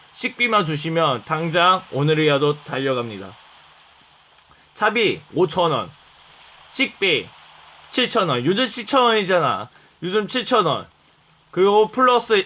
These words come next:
일비 오만 원. 이렇게 주시면은 저는 당장이라도 지엠을 만나가서, 만나서 이제 대화하면서 "두랑고의 문제점이 뭘까요?"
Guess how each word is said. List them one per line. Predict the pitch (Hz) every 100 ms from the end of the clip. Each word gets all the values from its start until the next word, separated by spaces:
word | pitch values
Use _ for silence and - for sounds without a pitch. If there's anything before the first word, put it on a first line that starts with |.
| -
일비 | 269 269 233 185
오만 | 120 131 185 180 139
원. | 104 104 - - - - - - - - - - - - - - - - _ _ _ _ _ - _ - - - - -
이렇게 | 185 214 240
주시면은 | 165 170 180 190 190 208 220 160 110 104
저는 | 175 247 269 -
당장이라도 | 190 262 277 302 285 254 220 202 123 - _ _ _
지엠을 | - 165 170 196 185
만나가서, | 135 143 156 131 127 185 131 - - -
만나서 | 135 143 156 147 139 220 233 165
이제 | 160 151 127 -
대화하면서 | 151 147 180 170 185 196 175 127 92 - - -
"두랑고의 | 185 240 262 262 269 202
문제점이 | 190 233 - 247 240
뭘까요?" | 151 147 151 208 226 156